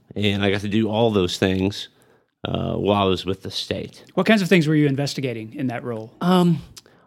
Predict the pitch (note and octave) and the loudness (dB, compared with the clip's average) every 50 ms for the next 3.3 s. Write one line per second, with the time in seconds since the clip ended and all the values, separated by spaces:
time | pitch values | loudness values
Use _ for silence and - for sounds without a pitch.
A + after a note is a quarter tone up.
0 | _ _ _ - G2+ C3+ D3+ D#3 D#3 D3+ B2+ A#2 A#2+ B2 C3 C3 B2+ C3 C3+ C3 | _ _ _ -6 0 2 4 6 6 4 4 4 4 4 6 6 6 6 6 6
1 | C3 C3 B2+ B2+ B2 A#2+ G2+ D#2+ F2+ A2 A2 A2 G#2+ G#2+ G#2 G#2+ G2 F2+ G#2 F2+ | 6 6 6 6 4 2 0 0 2 4 4 6 6 4 4 2 2 0 -2 -2
2 | F2 F2+ F2 F#2 F#2 F2+ F#2+ F#2 - - - - - - - - - - - G2+ | -2 -2 -2 -2 -2 -4 -8 -10 -12 -12 -10 -10 -10 -12 -10 -10 -8 -2 0 0
3 | G2 G2 F#2+ F#2 F2+ E2+ | 0 2 0 0 -2 -4